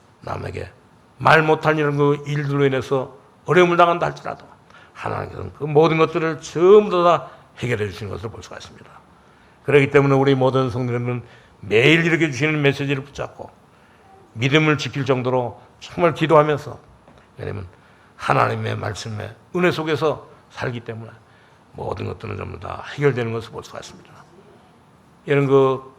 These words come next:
말씀의 힘을 가지고 우리는 가정에서, 또 우리 직장에서, 또 우리 현장에서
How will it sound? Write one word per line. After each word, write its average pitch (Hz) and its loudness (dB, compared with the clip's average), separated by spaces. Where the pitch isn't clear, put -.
말씀의 127 -4
힘을 175 -4
가지고 147 -6
우리는 110 -12
가정에서, - -10
또 156 -4
우리 156 -2
직장에서, 156 2
또 117 -16
우리 95 -12
현장에서 95 -10